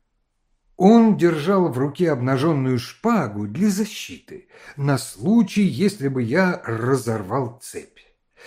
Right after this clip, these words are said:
Шпага эта была длиною около трёх дюймов. Её золотой эфес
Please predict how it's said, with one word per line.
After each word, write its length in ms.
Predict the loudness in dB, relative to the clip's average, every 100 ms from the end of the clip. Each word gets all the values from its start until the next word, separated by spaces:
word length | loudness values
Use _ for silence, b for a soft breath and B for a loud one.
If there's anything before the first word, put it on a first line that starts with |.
| B B
Шпага 560 | -18 -10 -2 0 4 6
эта 200 | 4 4
была 260 | 2 2
длиною 600 | 2 2 2 4 4 2
около 420 | 0 0 2 0 0
трёх 640 | -2 2 2 2 -4 -6
дюймов. 540 | -4 -4 -6 -12 -20 _ _ b b b
Её 400 | 0 2 4 4
золотой 540 | 4 2 0 0 0 -2
эфес 500 | -4 0 0 -2